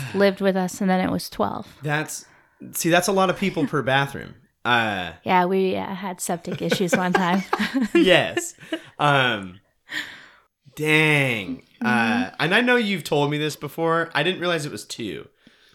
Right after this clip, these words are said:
Speaker 2: Well, in the house in, that I lived in as a child.
Speaker 1: Yeah.
Speaker 2: I'm, I'm pretty sure there was only two bathrooms. I don't remember there being three.
Speaker 1: Yeah. I mean, I mean, it makes sense. Like,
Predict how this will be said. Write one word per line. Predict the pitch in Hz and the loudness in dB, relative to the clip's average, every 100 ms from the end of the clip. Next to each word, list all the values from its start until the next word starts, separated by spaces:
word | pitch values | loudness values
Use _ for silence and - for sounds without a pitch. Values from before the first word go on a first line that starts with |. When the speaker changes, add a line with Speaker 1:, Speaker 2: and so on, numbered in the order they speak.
| - | -2
Speaker 2:
Well, | 262 | -2
in | - 262 | 2 2
the | 254 | 4
house | 254 254 - - | 4 2 -2 -4
in, | 226 214 208 - | -2 0 -4 -6
that | 220 214 | -2 0
I | 202 | 0
lived | 190 190 | -2 -4
in | 190 | -4
as | 180 180 | -4 -2
a | 151 160 185 - _ - | -2 -2 -2 -6 _ -8
child. | - 196 160 - 214 - _ _ _ _ | -2 0 0 -4 -8 -12 _ _ _ _
Speaker 1:
Yeah. | 131 98 64 - _ _ _ _ | -2 -2 -4 -12 _ _ _ _
Speaker 2:
I'm, | 202 202 - | -6 -6 -2
I'm | 208 202 | -2 -2
pretty | 220 214 | -2 -2
sure | 240 220 | -2 0
there | 208 | 0
was | 196 196 | -2 -2
only | 190 185 | -2 -4
two | - 175 | -6 -6
bathrooms. | 175 185 180 170 - | -6 -6 -8 -8 -10
I | 175 | -10
don't | 175 185 - - _ - | -8 -8 -10 -16 _ -6
remember | 196 196 185 196 190 | -2 -2 -2 -4 -4
there | 180 175 | -4 -6
being | 185 - 202 165 - _ _ | -8 -10 -10 -10 -18 _ _
three. | - 185 - - 175 _ _ _ _ _ _ | -14 -12 -12 -12 -14 _ _ _ _ _ _
Speaker 1:
Yeah. | 107 95 69 - _ _ _ _ _ _ _ - | -8 -6 -8 -10 _ _ _ _ _ _ _ -4
I | |
mean, | 156 165 151 120 - _ _ _ _ _ _ _ _ _ - - | 0 0 -2 -6 -12 _ _ _ _ _ _ _ _ _ -18 -4
I | 151 | 0
mean, | 160 156 | 2 2
it | |
makes | 147 135 - | 2 0 -2
sense. | 90 82 80 - - | -8 -10 -12 -16 -6
Like, | 113 110 | -6 -6